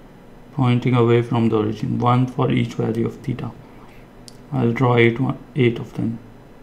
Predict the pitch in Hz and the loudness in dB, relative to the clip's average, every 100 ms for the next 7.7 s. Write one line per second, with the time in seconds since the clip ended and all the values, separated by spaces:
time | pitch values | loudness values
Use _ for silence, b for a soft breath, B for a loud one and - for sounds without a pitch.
0 | - - - - - - - - - - | -20 -20 -20 -20 -20 -20 -20 -20 -20 -20
1 | - - - - - - - - - - | -20 -20 -20 -20 -20 -20 -20 -20 -20 -20
2 | - - - - - - - - - - | -20 -20 -20 -20 -20 -20 -20 -20 -20 -20
3 | - - - 131 156 - - - - - | -20 -12 -4 -4 -4 -10 -20 -20 -20 -20
4 | - - - - - 120 - 135 127 131 | -20 -20 -20 -12 -8 -8 0 2 2 0
5 | 127 123 131 - 143 139 131 117 117 - | -2 -2 -4 -4 -2 0 4 4 2 0
6 | 123 117 117 120 110 110 113 120 - - | 4 4 2 2 2 0 0 -2 -4 -16
7 | - - - - - 110 110 | -20 -20 -20 -8 -2 -2 -2